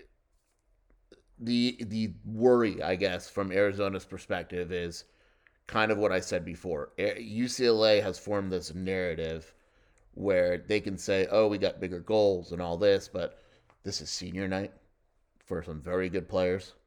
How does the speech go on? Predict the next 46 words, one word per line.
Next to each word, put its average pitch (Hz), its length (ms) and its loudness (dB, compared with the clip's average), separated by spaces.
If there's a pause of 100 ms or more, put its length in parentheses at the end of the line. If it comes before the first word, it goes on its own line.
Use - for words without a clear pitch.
This 85 140 -16
is 80 60 -14
Jaquez's 92 520 -4
last 92 360 -6
game 92 260 -4
in 87 80 -8
Pauley 92 340 -2
Pavilion. 87 520 -6 (600)
This 92 180 -8
is 92 80 -8
Mick 104 180 -2
Cronin's 98 480 -2
U 92 160 -8
C 104 220 -4
L 98 200 4
A 98 220 4
against 95 340 -4
the 92 120 -2
world 92 360 2
narrative. 92 600 0 (560)
This 92 160 -10
is 90 120 -8
all 101 220 4
that 98 240 2
combined 95 340 0
into 90 200 -6
one 92 320 -2
game 90 280 -2
where 85 120 -4
if 85 100 -6
Arizona 107 540 2
doesn't 95 400 -4
come 98 180 -6
out 95 220 -4
focused 98 500 -4
and 92 120 -10
playing 90 260 -6
its 85 140 -10
ass 90 280 -6
off, 107 260 -4 (440)
it 113 120 6
will 113 180 4
lose 101 220 0
by 90 160 -2
double 78 300 -8
digits. - 500 -16